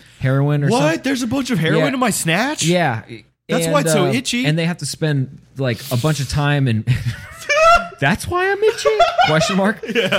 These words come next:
Speaker 1: Uh, they have to spend a bunch of time in a, in a, uh, a prison
Speaker 2: Okay.
Speaker 1: for, like, and one, I think they get, like, put to death, or they're, like, going to be put to death or
Speaker 2: Okay.
Speaker 1: something. This is a movie that came out in the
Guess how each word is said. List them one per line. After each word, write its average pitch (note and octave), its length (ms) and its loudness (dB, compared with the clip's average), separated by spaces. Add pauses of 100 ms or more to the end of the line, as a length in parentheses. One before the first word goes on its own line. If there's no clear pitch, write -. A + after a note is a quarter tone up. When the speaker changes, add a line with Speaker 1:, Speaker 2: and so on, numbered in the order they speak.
Speaker 1:
Uh, D#3+ 340 2
they F3 200 2
have G3 120 0
to E3+ 60 -8
spend F3 180 0
a - 20 -2
bunch D#3 160 -2
of C#3+ 60 -6
time D3 320 0
in D3 100 0
a, C#3+ 340 0 (400)
in C#3+ 220 -2
a, C#3 280 -2
uh, A#2 540 -4 (1300)
a - 60 -6
prison C#3 600 -4 (440)
Speaker 2:
Okay. D3+ 400 -2
Speaker 1:
for, C#3+ 180 0
like, C3 340 0 (140)
and C#3 240 2
one, D#3+ 140 0
I C#3+ 80 -2
think A3 220 -4
they G3+ 100 0
get, - 280 -4 (200)
like, D#3 220 -2
put - 160 -4
to C#3+ 100 -4
death, B2+ 420 -2
or A#2 120 -2
they're, B2+ 180 0
like, B2 240 -2 (520)
going C3+ 280 0
to B2 80 -2
be G#2+ 100 0
put G2 220 -4
to - 80 -6
death E2 200 -4
or E3+ 40 -2
Speaker 2:
Okay. D3 220 -2
Speaker 1:
something. E2+ 480 -6
This G#3+ 180 -4
is G3+ 120 -4
a D#3 40 0
movie C3+ 240 0
that A#2 160 -4
came A#2 180 -4
out A2+ 180 -4
in G2+ 140 -6 (460)
the G2+ 340 -4